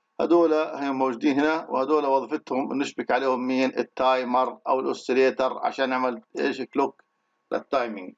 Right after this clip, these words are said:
نعمل ايش؟ كلوك للتايمينج، عشان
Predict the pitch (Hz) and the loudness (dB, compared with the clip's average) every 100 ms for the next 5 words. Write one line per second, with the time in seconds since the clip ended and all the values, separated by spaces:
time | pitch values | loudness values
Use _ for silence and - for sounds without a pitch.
0 | - 131 131 131 139 143 135 113 - 139 | -6 -2 -2 0 0 0 -2 -10 -2 0
1 | 170 170 _ _ _ _ _ _ _ _ | 0 -2 _ _ _ _ _ _ _ _
2 | _ _ _ _ _ _ _ - 123 113 | _ _ _ _ _ _ _ -6 -4 -2
3 | 131 120 107 104 - - _ _ - 254 | 0 0 -2 -12 -18 -20 _ _ -4 0
4 | 262 190 135 | 2 0 -2